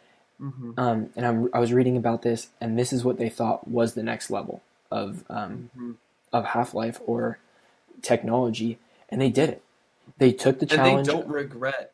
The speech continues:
Speaker 2: Right.
Speaker 1: They don't regret cutting out h-, more than half of their player base.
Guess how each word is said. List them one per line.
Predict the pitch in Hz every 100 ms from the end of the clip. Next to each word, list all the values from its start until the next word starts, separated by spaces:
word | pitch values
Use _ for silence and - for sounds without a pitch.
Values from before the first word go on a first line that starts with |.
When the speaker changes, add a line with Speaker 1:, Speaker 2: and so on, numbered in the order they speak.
| _
Speaker 2:
Right. | 131 131 - _ _ _ _ _ _ _ _ -
Speaker 1:
They | 143 151
don't | 139 139 135 107
regret | 120 110 120 110 -
cutting | - 131 117 113
out | 113 110 - _ _ _ - -
h-, | 143
more | 139 131 135 127
than | 120
half | 120 117 117
of | 104
their | 113
player | - - 104 95
base. | 95 - -